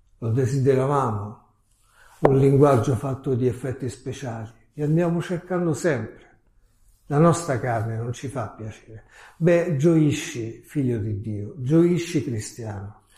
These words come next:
Trai la tua fede, la tua gioia dalla consapevolezza che Dio la tua carne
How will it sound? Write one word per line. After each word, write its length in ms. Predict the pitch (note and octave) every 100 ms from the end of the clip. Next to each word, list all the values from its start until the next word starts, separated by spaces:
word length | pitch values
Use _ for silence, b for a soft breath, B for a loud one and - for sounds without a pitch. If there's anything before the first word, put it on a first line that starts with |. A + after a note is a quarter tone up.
| B B B _
Trai 520 | D#3+ E3 F#3 E3+ D3+
la 140 | C#3 C3
tua 220 | C#3+ B2
fede, 500 | - D3+ D3 B2+ C3
la 140 | B2
tua 800 | - D3+ C3+ B2+ B2 - - _ -
gioia 800 | C3 F3 D#3+ C#3 C3 B2+ C3+ -
dalla 340 | C3+ D3 D3
consapevolezza 1400 | D3 G#3+ G#3 G#3 F3+ D3 D3+ C#3 C3 - - C#3+ D3+ _ _
che 220 | - B2+ B2
Dio 360 | D#3+ D3 B2
la 180 | B2 B2
tua 240 | E3+ C#3
carne 580 | G#2 A2+ G#2+ A2 A2 A#2